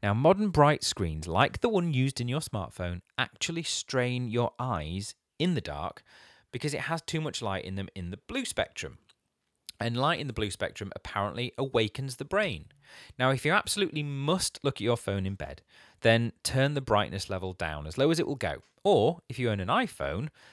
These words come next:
then Apple have recently introduced something called Night Shift, which actually reduces the amount of blue light used in the screen at the end of the day. Now, your phone does take on a bit of an old school sepia photo effect,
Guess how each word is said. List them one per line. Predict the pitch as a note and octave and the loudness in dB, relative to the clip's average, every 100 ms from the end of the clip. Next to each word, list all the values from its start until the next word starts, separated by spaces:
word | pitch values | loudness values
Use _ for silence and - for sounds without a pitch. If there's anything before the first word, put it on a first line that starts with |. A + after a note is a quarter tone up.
| _ - | _ -2
then | G#2 - | -2 0
Apple | C#3+ - F#2 | -2 0 -2
have | F#2 | 0
recently | A#2 - E2+ | -2 -2 -4
introduced | G2+ G2 G2 F#2+ | -6 -6 -6 -6
something | G2 F#2 F#2 | -6 -8 -8
called | - E2+ G2 | -8 -8 -4
Night | D3 G#3 - | -2 -2 -2
Shift, | - - - - | -6 -8 -8 -8
which | - - | -8 -4
actually | D3 - - B2+ | -6 -4 -2 -2
reduces | G#2 G#2 - D#3+ G#3+ - A2+ | -2 -4 -4 -4 -2 -2 -4
the | G#2 | -4
amount | F#2+ F#2 F2+ - | -2 -2 -4 -8
of | F2 | -12
blue | - B2+ | -4 -4
light | B2 C#2+ D#2 - | -2 -4 -6 -8
used | F#2+ F2 - | -8 -6 -6
in | |
the | G#2 | -6
screen | G#2 F#2 D#2+ | -6 -6 -8
at | D#2 | -10
the | E2 | -12
end | D2+ D2 | -12 -12
of | |
the | B2+ | -6
day. | - G3+ D#2+ - - - - - - | 0 0 0 -10 -20 -20 -20 -20 -2
Now, | B2 | 2
your | C3+ | 2
phone | C3+ G#3 G3+ | 4 4 4
does | D3 C3+ | 2 0
take | C#3 B2 | 0 0
on | B2 | 0
a | A2+ | 2
bit | A#2+ | 0
of | G#2+ | 2
an | G#2 | 2
old | A2 A2+ G#2+ | 2 0 -4
school | - A2+ A2+ G#2 | -2 0 0 0
sepia | G2 - B2 - G#2+ F#2+ | -2 -4 -6 -4 -2 -2
photo | - D3 D#3+ F2 | 2 0 2 -2
effect, | D#2+ - D2+ - | -2 -2 -6 -8